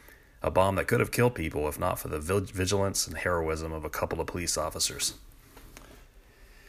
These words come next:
So while the clock hitting midnight on January first has no metaphysical power to start fresh and is purely symbolic, there are several reasons to be optimistic about the new year.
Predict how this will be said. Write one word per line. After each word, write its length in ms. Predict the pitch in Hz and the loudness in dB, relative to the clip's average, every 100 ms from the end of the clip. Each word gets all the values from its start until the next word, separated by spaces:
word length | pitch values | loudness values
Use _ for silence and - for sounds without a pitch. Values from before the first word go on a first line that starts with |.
| - | -8
So 160 | - 123 | 4 6
while 80 | |
the 60 | - | 6
clock 300 | - 131 135 | 4 2 2
hitting 240 | 107 87 | 2 2
midnight 340 | 92 98 87 85 | 2 4 4 2
on 80 | 80 | 2
January 380 | 92 90 85 | 2 0 0
first 400 | 82 85 82 82 | 0 0 0 0
has 240 | - 117 113 | 2 2 2
no 120 | 117 | 2
metaphysical 680 | 98 92 92 - 92 87 85 | 2 2 2 0 0 0 -2
power 500 | - 78 78 80 - - - - - | 0 0 0 0 -4 -12 -20 -20 -4
to 80 | 80 | 0
start 280 | - 95 - | 4 4 4
fresh 480 | 78 71 76 - - | 0 0 2 0 -2
and 140 | - 85 | -6 -4
is 60 | |
purely 360 | - - 104 101 | -2 2 4 6
symbolic, 760 | - 92 82 85 76 71 - - - - | 4 4 2 2 2 -2 -8 -12 -18 -4
there 140 | 120 101 | 2 4
are 40 | |
several 320 | - 127 123 | 6 8 6
reasons 320 | 95 95 90 | 4 4 0
to 60 | 85 | 0
be 120 | 82 | 0
optimistic 520 | 82 85 87 87 90 | 0 0 -2 -2 -2
about 240 | 82 76 78 | -4 -4 -4
the 60 | |
new 100 | 78 | -6
year. 320 | 78 71 69 | -8 -8 -10